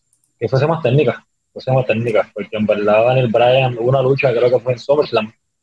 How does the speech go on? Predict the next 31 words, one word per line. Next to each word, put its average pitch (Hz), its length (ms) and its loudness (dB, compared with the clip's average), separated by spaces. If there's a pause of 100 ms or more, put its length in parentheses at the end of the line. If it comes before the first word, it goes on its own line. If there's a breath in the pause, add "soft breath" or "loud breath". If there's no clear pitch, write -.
(160)
no, 113 540 -6
no 110 160 -14
recuerdo 120 420 2
qué 117 60 0
año 113 180 -2
fue, 120 160 2
si - 120 -14
no - 40 -20
me 107 80 -12
equivoco, 110 300 2
dos 104 160 2
mil 104 100 -16
dieciséis 110 460 2
o - 20 2
dos 110 80 2
mil 110 160 -6
diecisiete, 131 540 0 (640)
ah, 123 280 0
cuando 117 240 2
Roman 113 280 2
Reigns 123 160 2
y - 20 4
Daniel 127 200 0
Bryan 123 200 2
se 123 120 -8
enfrentaron, 120 600 -2 (200)
que 98 80 -10
estaba 107 320 0
The 107 100 2
Shield 110 400 0
todavía, 107 480 2